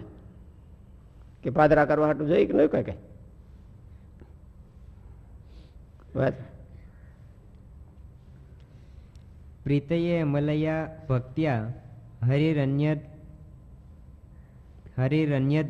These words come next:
Speaker 2: વિડંબનમ.
Speaker 1: પ્રીતયે મલયા ભક્ત્યા હરિરન્યત વિડંબનમ.
Speaker 2: પ્રીતે-, પ્રીતયે મલયા ભક્ત્યા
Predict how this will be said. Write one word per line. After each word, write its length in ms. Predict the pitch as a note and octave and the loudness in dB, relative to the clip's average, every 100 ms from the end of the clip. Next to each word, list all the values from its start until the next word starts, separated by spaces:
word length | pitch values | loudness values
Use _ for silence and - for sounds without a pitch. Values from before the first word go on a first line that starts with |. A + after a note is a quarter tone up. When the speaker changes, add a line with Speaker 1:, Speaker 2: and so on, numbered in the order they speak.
| A#2+ | 2
Speaker 2:
વિડંબનમ. 680 | C3 C#3+ D3 D3 C#3 G#2 F#2 - - - - - - - - - | 2 4 2 2 2 2 0 -6 -16 -18 -20 -20 -20 -20 -14 0
Speaker 1:
પ્રીતયે 600 | D#3+ F3 - F#3+ G3+ G#3 | 2 2 4 4 6 8
મલયા 500 | F#3+ F3+ F#3 F#3+ G3 | 8 10 12 10 6
ભક્ત્યા 680 | E3 C#3+ - D#3+ F3 A3+ | 4 2 0 2 2 2
હરિરન્યત 800 | G#3 E3 E3+ F3 D3+ C#3+ D3 F3 F3 | 0 2 4 6 6 6 4 2 2
વિડંબનમ. 680 | C3+ C#3 B2 F#2+ F#2+ - G2+ - - - - - - - - - - - - - - - - - - | 0 0 -2 -4 -8 -10 -12 -14 -18 -20 -20 -20 -20 -20 -20 -20 -20 -20 -20 -20 -20 -20 -20 -16 -4
Speaker 2:
પ્રીતે-, 420 | C#3 C#3 D#3+ D#3+ - - | -2 0 0 0 -4 -6
પ્રીતયે 460 | C#3 C#3 D#3+ D#3+ E3+ | -2 0 0 2 2
મલયા 480 | D#3 C#3+ C#3+ D#3 D#3 | 2 2 2 0 0
ભક્ત્યા 680 | D3+ B2+ - D#3 D3+ A2+ | -2 -2 -2 0 0 0